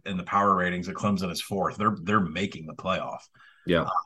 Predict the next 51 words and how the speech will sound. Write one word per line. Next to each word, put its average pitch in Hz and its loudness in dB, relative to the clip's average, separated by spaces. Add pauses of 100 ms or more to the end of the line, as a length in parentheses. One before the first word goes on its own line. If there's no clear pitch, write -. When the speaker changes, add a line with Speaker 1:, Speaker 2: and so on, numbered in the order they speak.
(120)
Speaker 1:
Uh, 85 -4
nobody 107 2
from 101 0
the 98 2
other 92 0
division 90 -4
is 87 -6
gonna 87 -6
be 85 -6
able 85 -6
to 82 -8
beat 85 -6
them. 90 0
I 113 6
think 214 4
they 196 6
were 95 2
minus 110 6
four 117 2
hundred 117 2
to 113 2
win 117 6
the 113 4
A 117 4
C 117 0
C 123 2
going 107 4
into 104 4
the 98 0
weekend. 101 2
So 87 0 (500)
I'm 104 -6
sure 101 2
that 95 4
number 90 0
is 87 -4
gonna 85 -2
double 85 -2
now 85 0
after 82 -4
Florida 85 -8
State. 90 -4 (500)
And 101 2
when 107 2
you 101 2
get 104 2
past 151 4
that, 92 2
now 117 4
you 135 4
have 101 4